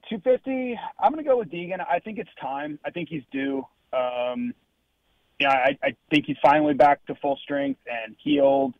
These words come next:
and ready to, to do it. Uh, so I'll go with Deegan, but I don't, I don't really have any conviction in it. I think there's three guys that can win,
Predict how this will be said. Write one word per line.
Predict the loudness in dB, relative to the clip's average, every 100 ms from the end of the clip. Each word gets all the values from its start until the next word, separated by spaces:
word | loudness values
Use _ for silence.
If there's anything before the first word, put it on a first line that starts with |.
| -8
and | -6 -4 -6 -8 -10 _
ready | 2 2 4 -4 -2
to, | 0 0
to | -2 -8
do | -4 0
it. | 0 0 _ _ _ _ 2
Uh, | 4 4 6
so | 6
I'll | 8
go | 6
with | 4 -2
Deegan, | -4 -2 -2 4
but | 6
I |
don't, | 6 2 -6 _ _ _
I | -2
don't |
really | 0
have | -2
any | -6
conviction | -12 -12 -12 -10
in | -6
it. |
I | -6
think | -4 -6
there's | -6 -10 -10
three | -8 -4
guys | 0 0 -2
that | -6
can | -8
win, | -6 -6